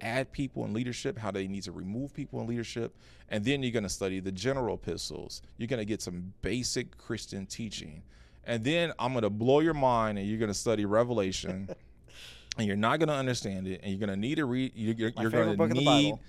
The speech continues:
Speaker 1: to read it
Speaker 2: he said
Speaker 1: six,
Speaker 2: sarcastically.
Speaker 1: seven, <laughs> exactly, six or seven times and you're gonna understand that eternity is a reality.
Speaker 2: Yeah.
Speaker 1: And these are the things that we need to do as a church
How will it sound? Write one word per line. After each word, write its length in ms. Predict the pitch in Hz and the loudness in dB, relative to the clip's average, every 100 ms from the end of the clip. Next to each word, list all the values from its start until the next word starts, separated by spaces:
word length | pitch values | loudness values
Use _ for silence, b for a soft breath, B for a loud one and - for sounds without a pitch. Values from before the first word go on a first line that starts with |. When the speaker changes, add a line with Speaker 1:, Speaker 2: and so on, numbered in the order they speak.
| b b | b b
Speaker 1:
to 120 | - | 0
read 220 | 120 120 107 | 4 4 2
it 120 | 92 | 0
Speaker 2:
he 80 | 127 | 2
said 120 | 147 | 4
Speaker 1:
six, 120 | 143 - | 4 0
Speaker 2:
sarcastically. 560 | 123 113 - - - | -2 -4 -8 -12 -8
Speaker 1:
seven, 600 | - - 135 147 135 120 - | -2 6 6 6 4 2 0
<laughs> 180 | 123 127 | -2 0
exactly, 500 | 101 113 107 92 87 | 2 4 2 0 -4
six 380 | - 165 - | -2 -2 -2
or 40 | 123 | -4
seven 380 | - 131 143 139 | 0 0 0 -2
times 680 | 127 123 107 95 92 - - B B - - B B - | 0 2 0 0 -4 -8 -12 B B -16 -16 B B -6
and 100 | 110 | -2
you're 80 | |
gonna 220 | 120 120 - | 2 2 2
understand 680 | 110 104 - 101 98 95 90 | 0 0 -2 -2 -2 -2 -2
that 260 | 87 87 | -4 -4
eternity 800 | 90 - 113 110 - 92 87 92 - - - - - - | -6 -6 -4 -4 -6 -6 -8 -10 -14 -20 -20 -20 -14 -6
is 120 | 92 | -4
a 60 | 87 | -2
reality. 760 | 85 85 82 - - - - - - | -4 -4 -6 -6 -10 -14 -16 -20 -18
Speaker 2:
Yeah. 100 | 67 - - - | -18 -18 -20 -10
Speaker 1:
And 140 | - 92 | -6 -2
these 200 | 107 98 | 0 0
are 40 | |
the 100 | 95 | -4
things 280 | 90 90 87 | -4 -8 -6
that 100 | 82 | -6
we 140 | 95 | -4
need 180 | 110 95 | -4 -6
to 100 | 85 | -8
do 200 | 85 90 | -8 -8
as 140 | - 85 | -8 -10
a 40 | |
church 720 | - - 175 87 - - - | -8 -2 0 -2 -8 -12 -12